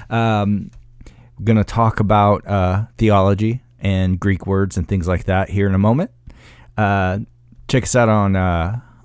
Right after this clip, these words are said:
on, uh, Facebook, Instagram, and YouTube. You know, YouTube, uh, get, get, get a lot of comments, get a lot of emails, get a lot of questions and stuff like that. Engage in conversation, and I enjoy it, so thank you,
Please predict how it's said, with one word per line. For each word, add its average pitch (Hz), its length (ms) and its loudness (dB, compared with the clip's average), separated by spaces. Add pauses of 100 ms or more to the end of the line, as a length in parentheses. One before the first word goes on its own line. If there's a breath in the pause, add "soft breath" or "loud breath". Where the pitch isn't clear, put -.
(160)
on, 87 180 -4
uh, 78 140 -4
Facebook, 110 560 -2 (320)
Instagram, 101 560 -2 (500 soft breath)
and 98 1080 0
YouTube. 104 800 -4 (100)
You 104 160 0
know, 98 260 0
YouTube, 104 560 0
uh, 98 260 0
get, 101 340 -4
get, 143 400 -2
get 143 140 0
a 139 80 2
lot 127 220 2
of - 40 -10
comments, 123 480 0
get 120 140 -2
a 110 60 2
lot 113 180 2
of 85 80 -4
emails, 107 500 2
get 107 100 -4
a 101 60 -2
lot 104 160 0
of 92 100 -4
questions 120 640 -2
and 101 560 -2
stuff - 380 -6
like 110 180 -4
that. 123 280 -2
Engage 110 500 0
in 120 80 2
conversation, 131 720 -2
and 127 240 -4
I 123 120 0
enjoy 120 400 0
it, 98 140 -2
so 101 140 -6
thank 120 320 -4
you, 104 260 -2